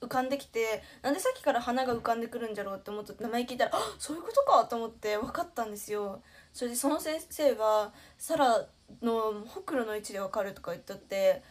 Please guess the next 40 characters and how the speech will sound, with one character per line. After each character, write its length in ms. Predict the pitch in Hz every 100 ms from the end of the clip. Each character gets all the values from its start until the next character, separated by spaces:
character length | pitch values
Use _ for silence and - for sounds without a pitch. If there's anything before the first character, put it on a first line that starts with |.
| - -
そ 120 | 277
の 80 | 320
先 180 | 349
生 200 | 359 339
と 120 | 277 220
は 260 | 214 208
な 80 | 208
ん 80 | 196
か、 220 | 175 - - _ _ _ _ _ -
前 260 | 294 320 330
に 260 | 311 233
一 80 | 233
緒 160 | 302 311
に 60 |
な 100 | 330
っ 40 | 330
た 80 |
こ 120 | - -
と 100 | 220
が 80 |
あ 60 | 240
る 100 | 226
ん 40 |
で 80 | 202
す 140 | - 220
よ。 140 | 113 -
避 120 | 247
難 200 | 254 254
訓 180 | 262 240
練 140 | 208
の 100 | 202
ペ 180 | 233 196
ア 60 |
が 100 | -
ね。 220 | - 254 277 - - - - - - - -
そ 160 | 277
う、 40 | 277
そ 120 | 254
れ 100 | 262
で、 420 | 311 277 -